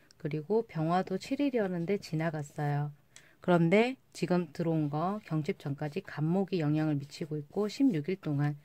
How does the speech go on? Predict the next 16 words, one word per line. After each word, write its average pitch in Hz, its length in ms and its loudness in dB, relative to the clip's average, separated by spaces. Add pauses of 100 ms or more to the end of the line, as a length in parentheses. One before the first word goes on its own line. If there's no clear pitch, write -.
(240)
힘을 233 320 0
쓰고 269 320 -2
있죠. 160 380 -8
현재 269 260 0
저희는 175 340 0
여기에 151 400 2
영향을 156 340 2
지금 151 300 -2
받고 143 300 -6
있고요. 165 460 0 (680)
그리고 185 280 0
간목이 226 580 2
영향을 175 340 2
미치고 160 360 0
있는 170 160 -2
가운데 160 800 -2